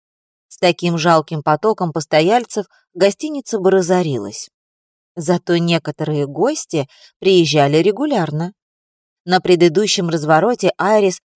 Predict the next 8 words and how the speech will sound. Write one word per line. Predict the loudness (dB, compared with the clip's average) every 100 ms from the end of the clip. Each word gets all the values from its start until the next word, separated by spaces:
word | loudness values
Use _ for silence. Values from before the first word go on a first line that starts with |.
| -6
увидела | -2 -2 0 0
целых | 0 -2 2 0 0
три | -6 -4 -2
записи, | 0 0 -2 -8 -6 -8 _ _
сделанных | -8 2 4 4 0 -4 -4
очень | -4 -4 -8
изящным | -8 -4 -2 -2 -4 -6 -6
почерком. | -2 -2 -4 -12 -16 -20